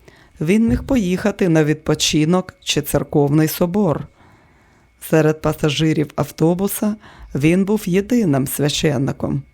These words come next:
І що це могло означати? Нічого. За винятком хіба того, що він мандрував не з групою своїх колег.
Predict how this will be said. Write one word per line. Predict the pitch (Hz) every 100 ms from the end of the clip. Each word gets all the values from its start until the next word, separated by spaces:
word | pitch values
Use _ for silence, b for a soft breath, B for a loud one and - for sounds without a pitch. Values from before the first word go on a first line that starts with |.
| b b b b b b b b -
І | -
що | 143 180 160
це | -
могло | 190 190 202 202
означати? | 185 208 202 - 147 - - 147 - - - -
Нічого. | 160 160 - 101 135 143 143 - b b b b b b b -
За | 139 160
винятком | 147 214 220 214 - 202
хіба | 165 175 170 175
того, | 165 147 175 185
що | - 175
він | 165 175
мандрував | 170 160 156 147 160 160
не | 165 180 202
з | 165
групою | 175 175 - 180 180
своїх | - 151 143 135 139
колег. | 170 165 180 143 139